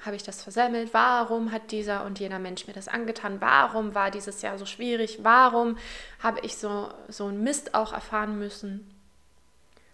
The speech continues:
Stell neue Fragen. Frage dich, "Und was durfte ich daraus lernen? Und wie stark bin ich dadurch geworden?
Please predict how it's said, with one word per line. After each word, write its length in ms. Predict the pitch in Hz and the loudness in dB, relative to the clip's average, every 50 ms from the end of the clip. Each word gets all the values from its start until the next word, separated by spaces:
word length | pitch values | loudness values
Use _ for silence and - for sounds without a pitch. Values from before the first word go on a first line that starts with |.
| - _ _ _ _ _ _ _ _ _ _ _ _ _ _ _ _ _ _ _ _ _ | -20 _ _ _ _ _ _ _ _ _ _ _ _ _ _ _ _ _ _ _ _ _
Stell 280 | - - - 214 208 214 | -12 -10 -8 -6 -4 -4
neue 260 | 208 208 202 196 196 | -4 -4 -4 -6 -8
Fragen. 560 | 196 - - 185 190 190 190 190 185 180 196 - _ _ _ _ _ _ _ _ _ _ _ _ _ _ _ _ _ _ _ _ - | -8 -10 -8 -8 -8 -8 -10 -14 -16 -20 -20 -20 _ _ _ _ _ _ _ _ _ _ _ _ _ _ _ _ _ _ _ _ -20
Frage 420 | - - - 208 202 208 208 214 | -14 -8 -4 -2 -2 -2 -2 -2
dich, 380 | 214 208 208 202 - - - - _ _ _ _ _ _ - _ _ _ _ _ _ | -4 -6 -8 -8 -12 -16 -20 -20 _ _ _ _ _ _ -20 _ _ _ _ _ _
"Und 280 | - 202 196 - 190 185 | -8 -8 -8 -8 -6 -4
was 760 | 202 202 220 240 - - - - - - - - - - _ _ _ - | -2 -2 -2 -2 -4 -8 -8 -8 -8 -10 -10 -12 -16 -18 _ _ _ -6
durfte 340 | - 214 214 214 - - - | -6 -6 -4 -6 -10 -12 -12
ich 160 | - - 185 | -12 -12 -12
daraus 400 | - 190 185 185 190 185 - - | -10 -10 -10 -10 -12 -12 -12 -12
lernen? 460 | 196 190 190 196 185 180 175 175 180 - _ _ _ _ _ _ _ _ _ _ _ _ _ _ _ _ _ _ _ - - - - - - - - - - _ _ | -10 -8 -8 -8 -8 -10 -12 -14 -16 -20 _ _ _ _ _ _ _ _ _ _ _ _ _ _ _ _ _ _ _ -20 -20 -20 -20 -20 -20 -20 -20 -20 -20 _ _
Und 240 | - 214 202 196 196 | -6 -6 -4 -4 -4
wie 200 | 220 240 233 233 | -4 -4 -4 -4
stark 640 | - - - - - 226 214 233 220 220 - - - | -4 -6 -6 -4 -2 -2 -2 -2 -4 -6 -10 -12 -12
bin 160 | - 190 180 | -10 -10 -10
ich 160 | 185 170 - | -10 -12 -10
dadurch 400 | - 185 180 175 180 170 - - | -10 -10 -10 -10 -12 -14 -14 -16
geworden? 480 | - 185 - - - - - - 208 | -18 -18 -18 -18 -18 -18 -18 -20 -20